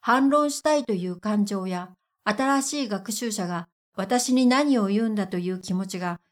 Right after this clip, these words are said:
再び湧いてはきましたが、主人の今回の言葉を冷静に受け止め、すべての邪魔を排除しました。「あなたの言うことは正しいです」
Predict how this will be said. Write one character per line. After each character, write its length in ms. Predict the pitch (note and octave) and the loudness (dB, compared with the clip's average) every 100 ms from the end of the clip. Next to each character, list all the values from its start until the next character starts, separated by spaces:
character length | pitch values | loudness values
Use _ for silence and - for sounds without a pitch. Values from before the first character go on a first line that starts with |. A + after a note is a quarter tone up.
| _ | _
再 380 | - C4+ C4+ C4 | -4 -2 0 0
び 120 | C4 | 0
湧 160 | A#3+ B3 | 0 0
い 100 | B3 | 0
て 120 | C4 | -2
は 100 | G3 | -4
き 180 | - G3 | -4 -6
ま 140 | G3 | -4
し 60 | G3+ | -4
た 120 | F#3 | -6
が、 280 | F3 F3 - _ _ _ _ _ _ - | -6 -8 -12 _ _ _ _ _ _ -8
主 260 | - C#4+ | -2 0
人 240 | C#4+ C4+ G#3 | 2 2 0
の 100 | F3+ | -2
今 280 | - C4 | 0 0
回 240 | A#3+ G#3 F#3 | 0 -2 -2
の 120 | F3+ | -4
言 240 | F3 F3 | -6 -4
葉 200 | A3 G#3 | 0 0
を 160 | F3 - | -2 -6
冷 200 | E3 G#3 | -2 0
静 220 | A3+ A#3+ A3 | 0 -2 -2
に 120 | A3 | -2
受 160 | G#3+ | -4
け 80 | G#3 | -4
止 40 | G3+ | -2
め、 260 | F3 E3+ - _ _ _ | -2 -4 -10 _ _ _
す 240 | - - D4 | -16 -8 2
べ 140 | D4 | 2
て 100 | C#4+ | 4
の 120 | G3+ | 0
邪 200 | F3+ F#3 | 0 0
魔 200 | G#3 A#3 | 2 2
を 100 | A3+ | 0
排 240 | G#3 C4 A#3+ | -2 -2 -2
除 100 | G3+ | -4
し 160 | - | -4
ま 100 | E3+ | -4
し 140 | E3+ - | -4 -8
た。 220 | E3+ E3+ _ _ _ _ _ _ _ _ _ _ - | -14 -14 _ _ _ _ _ _ _ _ _ _ 0
「あ 120 | A3+ | 4
な 160 | C#4+ D#4+ | 6 6
た 120 | D4 | 4
の 140 | G#3+ | 2
言 160 | F3+ G#3+ | 2 -2
う 40 | |
こ 120 | A3+ | -2
と 160 | A3+ G#3+ | -4 0
は 240 | F3+ E3 - | 0 -2 -4
正 320 | G#3+ A#3+ C4 | 0 0 -2
し 140 | D4 | -4
い 40 | A#3+ | -2
で 120 | F3 | -4
す」 300 | F3 - - | -6 -12 -18